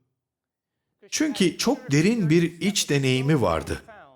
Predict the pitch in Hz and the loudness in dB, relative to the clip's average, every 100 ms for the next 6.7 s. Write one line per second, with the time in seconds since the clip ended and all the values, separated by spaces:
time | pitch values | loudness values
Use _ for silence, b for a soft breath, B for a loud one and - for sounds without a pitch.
0 | _ 101 117 139 143 170 226 202 160 131 | _ -2 2 2 2 2 4 6 6 4
1 | 131 165 180 131 131 101 113 107 110 - | 4 4 4 2 0 0 0 2 0 0
2 | 101 90 131 165 - - 107 160 170 165 | 0 2 0 -2 -8 -4 0 2 2 2
3 | 165 165 165 165 131 104 95 90 87 123 | 2 2 0 2 2 2 0 2 2 2
4 | 185 - - 120 135 139 175 131 98 120 | 0 -2 -2 0 0 0 2 4 2 2
5 | 170 - _ 107 123 117 95 156 - 101 | -2 -8 _ -2 0 2 0 -2 0 -2
6 | 90 107 95 92 85 78 | -2 -2 -2 0 -2 -4